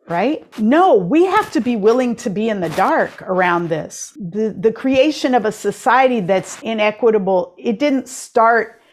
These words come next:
you know, we can look back four hundred years to the founding fathers of this country, but this has been a larger project even before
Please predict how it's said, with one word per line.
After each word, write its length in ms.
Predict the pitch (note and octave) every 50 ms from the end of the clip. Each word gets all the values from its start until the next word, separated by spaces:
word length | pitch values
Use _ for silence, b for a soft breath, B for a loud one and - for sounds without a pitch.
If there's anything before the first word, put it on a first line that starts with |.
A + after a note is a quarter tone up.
| b b b
you 100 | - A#3
know, 120 | A#3+ A3+ G3+
we 160 | G3 C4 C4
can 220 | - D4 C4+ A#3+
look 240 | A#3 B3 B3 B3 -
back 280 | A#3+ A3 G#3+ G#3+ - -
four 300 | - - A3 A#3 B3 G#3+
hundred 360 | A3+ A#3+ A3+ G#3+ G#3+ F#3+ F#3
years 480 | G#3 A3 A3+ A3+ A3 G#3 G3+ - -
to 160 | - - A#3 G#3
the 320 | F3 G3 F#3+ F#3+ - -
founding 500 | - - B3 A3+ A3+ A3+ A3 G#3 G3+ F#3
fathers 800 | - - C4 C#4 D4+ D#4 D4 A#3+ A#3+ A3+ G#3+ G#3 G#3+ F#3+ - - -
of 280 | - A3+ G#3+ G3 F#3
this 240 | F3+ A3 A3 A3 -
country, 840 | - - - - D4+ D#4 E4 C4+ - - A3+ G#3+ A3 G3+ G3+ G3+ B C4 D4 B B B B B B B _ _ _
but 520 | G#3+ D#3 A#3+ A#3+ G#3+ G3+ G3 - - _ _
this 380 | C4+ G#3+ F3 F3+ C4 E4 E4+ -
has 220 | D#4+ B3+ - - G#3
been 480 | G3+ F#3+ F3+ B3+ B3+ B3 A3+ A3 - -
a 100 | G#3+ G3+
larger 440 | F#3+ G3 G3+ G#3 G#3+ G#3 - G#3+
project 640 | G#3 - - F#3+ F#3 F3 E3 - F3 D#3+ - - _ _ _ _ _ -
even 280 | B3+ A#3 G3+ A3+ G#3+ E3
before 680 | G3+ F#3+ - - G3+ F#3 F3 D#3 - - E3+ D3+